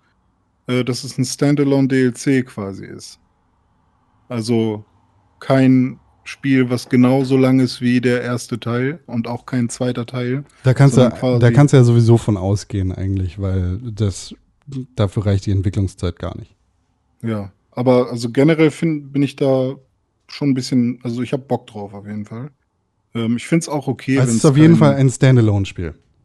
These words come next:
Speaker 1: Ja, Standalone-Spiel, aber nicht unbedingt, äh, gleiche Länge wie das, äh, ursprüngliche.
Speaker 2: Ja, davon
Speaker 1: Ja.
Speaker 2: ist erstmal auszugehen. Haben sich einige Leute
Speaker 1: Hast du
Speaker 2: auch
Speaker 1: da,
Speaker 2: direkt
Speaker 1: hast
Speaker 2: wieder
Speaker 1: du da eine Liste, die, die chronologisch durchgeht? Weil ich
Speaker 2: Nee.
Speaker 1: hab eine, die, ähm,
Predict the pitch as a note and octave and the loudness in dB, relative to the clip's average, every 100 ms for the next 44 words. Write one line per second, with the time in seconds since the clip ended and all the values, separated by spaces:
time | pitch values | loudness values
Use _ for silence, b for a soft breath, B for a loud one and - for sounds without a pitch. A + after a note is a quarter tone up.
0 | _ _ _ A2 A2+ G#2 - - D3 C#3+ | _ _ _ -8 -6 -8 -14 -4 2 4
1 | C3+ C3+ C3 - E3 D#3+ D#3+ C3 B2+ B2+ | 4 2 0 -2 -2 0 0 -2 2 2
2 | B2 C#3 C3 B2 A#2 A2+ - A#2+ A#2 A2 | 2 -4 -4 0 0 -2 -6 -6 -4 -4
3 | G#2+ A2+ A2 A2 G#2+ G#2+ G#2 G#2 G2+ G2+ | -4 -6 -4 -6 -4 -4 -6 -8 -10 -12
4 | - - A2+ G#2+ A2 G#2+ - - G2+ G2 | -16 -18 -14 -14 -14 -16 -18 -16 -14 -16
5 | - - _ _ _ _ _ _ - A2+ | -20 -20 _ _ _ _ _ _ -6 -4
6 | F#2 _ _ _ _ _ _ _ _ - | -4 _ _ _ _ _ _ _ _ -10
7 | G#2 G2 F#2 F#2 - _ _ - - F#2+ | -8 -6 -6 -8 -12 _ _ -20 -18 -16
8 | E2 G2 - _ G2+ F#2 E2+ B2+ B2 C3+ | -16 -18 -20 _ -14 -10 -4 -4 -2 2
9 | D#3+ D3 C#3 C#3+ C#3 E3+ C#3+ D3+ D#3 C#3+ | 4 6 6 4 4 6 6 4 4 4
10 | D#3+ D#3+ D#3+ D#3+ E3 E3 D3 D3+ D3 C#3 | 6 6 6 4 2 0 0 2 0 0
11 | C#3+ C3 - D3 C#3 E3 F#3 - G3 - | -6 -6 0 0 2 2 0 -2 -4 -2
12 | F#3 D3+ B2+ C3 C3 A#2+ C#3+ C#3 C3 C3 | -4 0 2 4 2 2 0 0 0 -2
13 | C3 C3+ B2+ B2 B2 B2 | -2 -4 -4 2 2 0